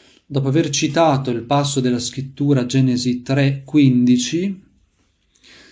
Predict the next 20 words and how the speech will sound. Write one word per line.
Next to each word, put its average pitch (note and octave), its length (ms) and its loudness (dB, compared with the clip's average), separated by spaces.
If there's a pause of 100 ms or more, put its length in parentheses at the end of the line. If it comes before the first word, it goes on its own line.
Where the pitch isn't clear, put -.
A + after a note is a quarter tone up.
(220)
che - 60 -20
è - 40 -18
stato A#2 240 -8
interpretato, B2 1040 0
eh, A#2+ 300 -8
dai A#2 160 -8
Santi B2 460 -4
Padri, C3 460 2
dai A2+ 100 -6
scrittori C3+ 320 -6
ecclesiastici, B2 800 -4
come B2+ 680 -2 (160)
l'annuncio B2 840 -4
di A2+ 100 -12
colei C#3 380 -4
che, C3 140 -4
immacolata B2+ 760 -4
e A#2 60 -6
tutta C3+ 240 -6
santa, A2+ 680 -6